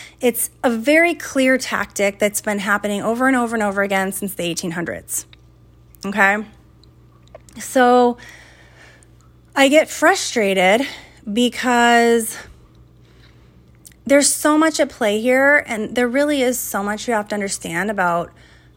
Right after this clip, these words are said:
about rhetoric and tactics and manipulation. And it does,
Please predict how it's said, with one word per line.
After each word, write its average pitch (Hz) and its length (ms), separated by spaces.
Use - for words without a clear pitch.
about 190 540
rhetoric 277 580
and 196 180
tactics 233 480
and 196 80
manipulation. 202 800
And 247 120
it 247 160
does, 277 320